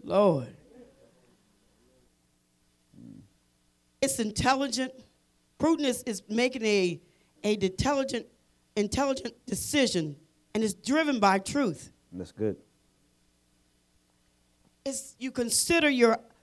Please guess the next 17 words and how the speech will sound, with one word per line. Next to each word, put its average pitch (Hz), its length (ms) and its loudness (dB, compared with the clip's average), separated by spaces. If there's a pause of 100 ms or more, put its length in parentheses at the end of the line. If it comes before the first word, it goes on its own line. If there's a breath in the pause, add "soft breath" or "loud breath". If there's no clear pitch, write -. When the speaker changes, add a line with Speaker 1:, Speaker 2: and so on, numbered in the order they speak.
Speaker 1:
your 233 160 10
goals. 233 840 6 (1400)
See, 254 160 -8
just 285 200 0
to 269 60 -8
say 220 200 0
goal, 196 420 2
that's, 190 240 -4 (100)
that's 185 220 -2 (100)
a 160 80 -6
foreign 190 560 -4
thing, 156 380 -4 (1040)
because 208 300 -2
you 220 80 -4
want 196 140 -4 (120)
instant 269 420 -4
gratification. 202 840 -2